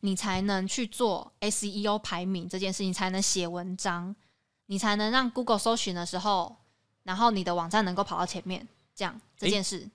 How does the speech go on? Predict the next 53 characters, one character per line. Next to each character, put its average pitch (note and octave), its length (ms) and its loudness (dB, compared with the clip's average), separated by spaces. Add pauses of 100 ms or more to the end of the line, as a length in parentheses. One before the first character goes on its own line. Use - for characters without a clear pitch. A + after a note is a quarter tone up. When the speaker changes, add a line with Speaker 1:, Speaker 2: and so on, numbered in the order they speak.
Speaker 2:
是 - 200 -2
不 E3 60 2
是， D3+ 340 0 (240)
呃， A2 380 4
跟 C#3 180 -4
大 D3 100 4
家 C#3 60 4
分 B2 180 -2
享 F#2 160 -4
一 - 20 -10
下， G#2+ 240 -4
是 - 160 -8
不 B2+ 60 -8
是 B2 140 -8
说 A2+ 340 0
就 A#2 140 -10
是， G#2 400 -8 (420)
呃 G2+ 520 0
，S A#2+ 260 -2
E A#2 100 -2
O A#2 140 0
这 B2 80 -6
种 F#2+ 180 -4
内 C3+ 100 0
容 B2 140 0
行 A2 160 -10
销 G#2+ 80 -6
的 G#2 80 -8
文 G2 240 -10
章 F#2+ 240 -6
啊， F2 260 -14
就 B2 80 -12
是 A#2+ 200 -6
我 A2 80 -12
们 G2 180 -12
在 A2+ 240 -2 (120)
Google B2+ 360 -2
搜 A2+ 240 -2
寻 G#2 160 -10
的 F2+ 80 -10
时 - 140 -8
候， G#2 260 -4 (500)
其 - 140 -2
实 C3+ 80 2
它 B2 160 0
会 C#3+ 140 2
跑 F#2+ 240 -4
出 A2+ 240 -8
一 - 20 -6
些 G#2 280 -6
类 G#2+ 140 -6
似 G2+ 200 -8
像 F#2 420 -8